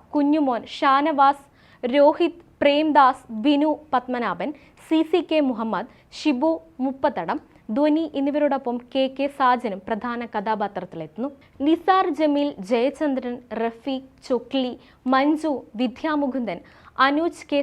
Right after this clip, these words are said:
സാജൻ തുടങ്ങിയവരും വേഷമിടുന്നുണ്ട്. നുർദീൻ ബാവ ഛായാഗ്രഹണം നിർവഹിക്കുന്നു. സുരേഷ് പാറപ്രം, വിജേഷ് കെ വി എന്നിവരുടെ വരികൾക്ക് അനശ്വര സംഗീത സംവിധായകൻ ജോബ് മാസ്റ്ററുടെ മകൻ അജയ് ജോസഫ്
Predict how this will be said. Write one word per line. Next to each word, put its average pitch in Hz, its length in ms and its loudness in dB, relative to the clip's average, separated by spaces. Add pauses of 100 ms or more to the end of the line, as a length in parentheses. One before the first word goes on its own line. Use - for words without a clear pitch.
(120)
സാജൻ 220 440 -2
തുടങ്ങിയവരും 254 480 -2 (160)
വേഷമിടുന്നുണ്ട്. 190 640 -6 (500)
നുർദീൻ 349 480 0
ബാവ 285 300 6 (180)
ഛായാഗ്രഹണം 247 800 0
നിർവഹിക്കുന്നു. 202 500 -6 (440)
സുരേഷ് 349 480 0
പാറപ്രം, 285 440 4 (380)
വിജേഷ് 359 540 -2
കെ 311 180 0
വി 294 160 0
എന്നിവരുടെ 269 500 0
വരികൾക്ക് 208 460 -4 (240)
അനശ്വര 254 380 -6 (180)
സംഗീത 233 340 -10 (140)
സംവിധായകൻ 226 580 -4 (640)
ജോബ് 254 320 4 (300)
മാസ്റ്ററുടെ 269 480 4 (120)
മകൻ 233 240 -2 (200)
അജയ് 269 380 -2
ജോസഫ് 247 380 -4